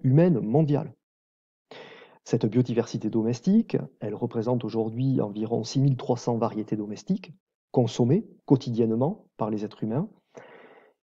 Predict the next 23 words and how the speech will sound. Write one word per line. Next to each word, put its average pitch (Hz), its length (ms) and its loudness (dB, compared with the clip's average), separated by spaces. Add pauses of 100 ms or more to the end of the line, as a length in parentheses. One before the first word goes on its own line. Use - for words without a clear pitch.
(240)
Et 120 80 0
parmi 180 560 10 (180)
cette - 280 -2
diversité 117 640 2
domestique, 113 600 -2
dix 107 260 2
pour - 220 -2
cent 156 200 0
à 151 100 -8
peu 123 120 -2
près 170 180 0
est 143 180 2
do-, 123 280 0
est 139 140 6
menacée. 147 440 2 (540)
Ce - 320 -10
sont 156 200 6
les 147 80 6
variétés 113 420 2
domestiques 156 460 0
les 135 100 2
plus 143 140 0
rustiques, 139 440 -4